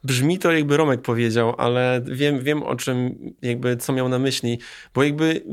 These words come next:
przy-, przywołałeś płytę Crash, a płyta Crash jest taką płytą,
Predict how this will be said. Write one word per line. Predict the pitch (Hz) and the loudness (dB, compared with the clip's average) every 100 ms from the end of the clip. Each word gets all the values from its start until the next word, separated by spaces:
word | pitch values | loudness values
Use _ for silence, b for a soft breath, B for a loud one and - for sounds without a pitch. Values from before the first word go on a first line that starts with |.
| 143 | -6
przy-, | - 156 | -4 -4
przywołałeś | - 147 156 151 147 | -4 0 2 2 0
płytę | - 151 151 | -2 -2 -2
Crash, | 147 156 156 - | 0 0 0 0
a | 139 | -2
płyta | 135 - 170 170 | -2 -2 0 0
Crash | 156 - 165 - | -2 0 0 0
jest | 170 165 - - - | -2 -2 -8 -14 -4
taką | 170 - 175 | -4 -2 -4
płytą, | 175 190 180 175 170 | -2 -2 0 0 0